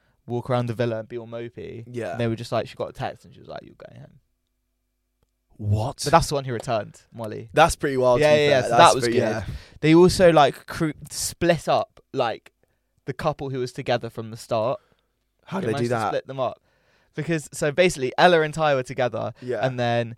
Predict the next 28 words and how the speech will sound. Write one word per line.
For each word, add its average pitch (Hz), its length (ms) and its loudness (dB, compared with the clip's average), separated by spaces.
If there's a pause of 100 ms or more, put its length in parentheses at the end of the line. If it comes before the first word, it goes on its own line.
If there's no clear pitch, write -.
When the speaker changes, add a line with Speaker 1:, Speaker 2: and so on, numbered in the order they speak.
(160)
Speaker 1:
they 123 100 -8
sent 156 260 -4
Ella 131 220 0
to 135 100 -10
Casa 127 340 -6
Amor 120 420 -4
with 120 120 -10
all 131 120 -6
the 123 100 -12
girls, 117 500 -2 (220)
and 123 80 -12
then 127 120 -2
they 127 100 0
brought 139 260 0
in, 131 140 -4
she's - 240 -10
from 135 160 -12
Scotland, 120 680 -4 (560)
and 127 160 -8
is 127 220 -8
a 139 40 -8
model, 123 400 -6
and 123 140 -12
they 127 60 -4
brought 123 260 0
in 123 160 -8
someone 117 380 -8
who 110 300 -8